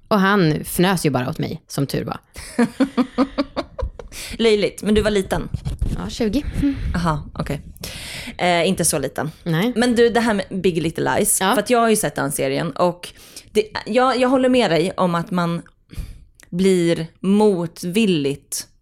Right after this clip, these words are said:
Speaker 2: tänd. Eller jag,
Speaker 1: Ah.
Speaker 2: jag blir liksom inte tänd. Jag blir inte tänd psykiskt.
Speaker 1: Nej.
Speaker 2: Eh, utan jag känner i mitt kön.
Speaker 1: Ja, exakt.
Speaker 2: Jag känner
Speaker 1: Ett
Speaker 2: hur
Speaker 1: litet
Speaker 2: det
Speaker 1: pirr.
Speaker 2: pirrar.
Speaker 1: Ja.
Speaker 2: Men jag hoppas inte att, att det är något fel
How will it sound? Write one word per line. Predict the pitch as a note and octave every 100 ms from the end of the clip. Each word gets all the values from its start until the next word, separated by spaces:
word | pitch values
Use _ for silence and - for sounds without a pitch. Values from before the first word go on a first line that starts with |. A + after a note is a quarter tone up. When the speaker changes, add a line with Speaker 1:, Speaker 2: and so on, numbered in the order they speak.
| _ -
Speaker 2:
tänd. | - D3+ - E3 -
Eller | - C4
jag, | C4 A#3+
Speaker 1:
Ah. | - -
Speaker 2:
jag | A#3+
blir | C#4
liksom | D4+
inte | D4+ A3+
tänd. | - D#4+ E3+ D3+
Jag | G3+
blir |
inte | B3 A3+
tänd | - C#4+ F#3+ F#3+
psykiskt. | - - D4 G3+ - G#3 C4+ - -
Speaker 1:
Nej. | - G3 F#3 G#3+
Speaker 2:
Eh, | F#3+ F#3 F3+ F3+
utan | F#3+ G3 G3
jag | G#3 G#3 F3+ -
känner | - - C#4+ C4 C#3 C#3 F#3
i | -
mitt | F#3+ -
kön. | - E4 - -
Speaker 1:
Ja, | - _ -
exakt. | B3+ F#3
Speaker 2:
Jag | G#3+
känner | - A3 A3+ F3+
Speaker 1:
Ett | E3
Speaker 2:
hur |
Speaker 1:
litet | F#3 E3
Speaker 2:
det | -
Speaker 1:
pirr. | -
Speaker 2:
pirrar. | D#3+ - - -
Speaker 1:
Ja. | G3+ B3
Speaker 2:
Men | G#3+
jag | G#3+ B3 C4+ C4 - - - - - - -
hoppas | - B3 B3 - - D#4
inte | C#4 - C#3
att, | C#3+ - - - - - - -
att | E3 -
det | E3+
är | D3
något | D3
fel | - D3+ F#2+ D3+